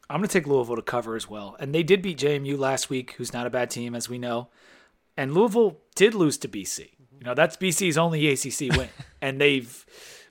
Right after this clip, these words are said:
Speaker 1: didn't play well at the beginning of the year, and they had a kind of a tough schedule. But they've, they've found something.
Speaker 2: Yep.
Speaker 1: U N C at Wake. Wake, three and a half point favorites. This is an interesting line. I double-checked it. Wake is the favorite.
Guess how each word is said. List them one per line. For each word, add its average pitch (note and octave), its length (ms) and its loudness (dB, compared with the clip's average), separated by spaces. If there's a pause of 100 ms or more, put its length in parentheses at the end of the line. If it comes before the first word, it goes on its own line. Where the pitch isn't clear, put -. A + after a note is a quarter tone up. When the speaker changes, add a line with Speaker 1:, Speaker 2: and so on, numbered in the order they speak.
(240)
Speaker 1:
didn't A3 280 -2
play D3 160 4
well C3 200 4
at A2+ 60 0
the A#2+ 60 -8
beginning A#2+ 360 -6
of A2+ 40 -10
the A2+ 60 -6
year, A2 240 -4
and C3 100 -8
they A#2+ 60 -6
had D3 140 0
a D#3 60 -2
kind D3 220 -4
of C#3+ 60 0
a D3 60 -4
tough C#3+ 180 -4
schedule. C#3 380 -4
But A#2 340 -8 (420)
they've, D#3+ 460 -2
they've G#3+ 140 4
found F#3 300 -2
something. G#2 340 -10
Speaker 2:
Yep. A#2 160 -12 (920)
Speaker 1:
U F#3+ 200 2
N G3 120 2
C F#3+ 320 2
at D#3+ 240 4
Wake. E3 380 -2 (140)
Wake, D#3 300 4
three D#3+ 260 -2
and G3+ 80 2
a E3 40 2
half E3 220 0
point E3+ 200 -2
favorites. E3 300 0
This C3 180 -6
is D#3 120 -2
an D#3 80 0
interesting C#3+ 440 -4
line. B2 280 -6
I G#2+ 120 -10
double-checked B2+ 600 -2
it. C#3+ 160 -4
Wake C3 280 -2
is C3 200 -2
the C3 100 -8
favorite. C3+ 500 -4